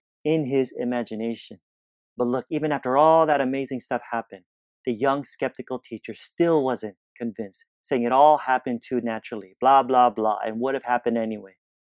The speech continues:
Good thing he didn't give a rip about the teacher's attitude this time, 'cause the challenge gave him another opportunity to prove, at least to himself, that this stuff stinking works, that imagining does create reality.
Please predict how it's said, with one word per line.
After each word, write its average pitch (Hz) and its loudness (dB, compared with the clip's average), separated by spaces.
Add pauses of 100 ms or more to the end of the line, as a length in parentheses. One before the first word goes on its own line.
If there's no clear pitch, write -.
(160)
Good 151 4
thing 147 0
he 143 0
didn't 139 0
give 131 2
a 113 2
rip 135 4
about 123 2
the 117 -6
teacher's - -6
attitude 123 -4 (240)
this 131 -2
time, 120 -4 (300)
'cause 139 0
the 131 2
challenge 160 -2
gave 143 2
him 139 -4
another 135 -4
opportunity 143 -8
to - -14
prove, - 0 (280)
at 135 2
least 143 -2
to 165 -2
himself, 123 2 (380)
that 117 -6
this 143 -2
stuff 127 -2
stinking 120 -6
works, 113 -6 (140)
that 143 -2
imagining 135 -2
does 151 2 (180)
create 123 -2
reality. 101 -8